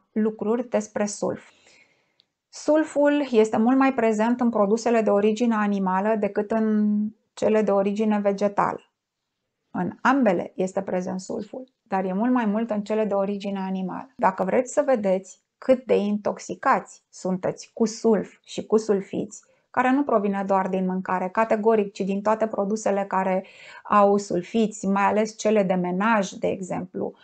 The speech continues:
uh, produse cosmetice care au acest, uh, acel S L S, sodium laureat sulfat. Um, uitați-vă în iris, uitați-vă în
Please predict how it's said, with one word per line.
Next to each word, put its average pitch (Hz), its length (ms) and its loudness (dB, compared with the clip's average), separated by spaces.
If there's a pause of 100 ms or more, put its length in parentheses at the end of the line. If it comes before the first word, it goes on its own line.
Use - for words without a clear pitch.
(240)
uh, 190 160 -2
produse 233 480 0
cosmetice 208 760 0
care 190 260 0
au 208 320 2
acest, - 540 -2 (160)
uh, 185 300 0
acel 214 540 2 (360)
S 214 100 -6 (100)
L 202 340 4 (100)
S, - 220 -4 (140)
sodium 202 500 0
laureat 190 580 2
sulfat. 190 640 -2 (880)
Um, 208 720 4 (1800)
uitați-vă 254 840 4
în 214 260 0
iris, 202 640 -2
uitați-vă 208 720 0
în 202 200 -4